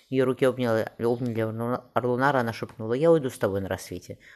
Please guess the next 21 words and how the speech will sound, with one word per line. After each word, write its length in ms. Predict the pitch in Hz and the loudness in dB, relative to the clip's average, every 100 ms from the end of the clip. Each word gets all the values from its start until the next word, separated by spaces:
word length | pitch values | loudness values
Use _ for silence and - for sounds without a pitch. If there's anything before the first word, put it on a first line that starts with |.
| - | -8
Он 120 | 139 | -2
не 80 | 147 | 0
успел 260 | 135 - 123 | -2 0 0
ничего 280 | 104 - 101 | 0 -2 -2
ответить. 500 | 98 95 - - - _ - - | -2 -4 -12 -20 -20 _ -16 -6
Над 160 | 120 | -2
елями 300 | 131 131 127 | 0 0 -2
пронеслось 500 | 107 110 113 107 117 | -4 -4 -6 -4 -6
слабое 300 | - 110 110 | -2 -2 -2
дыхание 380 | 104 95 101 101 | -4 -4 -4 -4
ветера, 380 | 95 92 - - | -6 -10 -16 -14
ветра. 340 | - 113 101 98 - - - - | -2 -2 -2 -10 -12 -20 -20 -20
Таанак 340 | - 120 135 135 | -2 0 2 -2
едва 220 | 113 110 | -2 -4
слышно 320 | - 107 - | -4 -6 -6
попросила: 540 | 104 - 98 - 95 104 _ _ | -8 -8 -8 -8 -10 -12 _ _
"Пусть 200 | - 170 | -4 -2
духи 220 | 123 117 | -2 -4
не 120 | 107 101 | -4 -2
обижаются, 500 | 101 98 90 - 104 | -2 -2 -6 -6 -4
пожалуйста". 560 | 131 113 87 - - | -4 -2 -6 -8 -16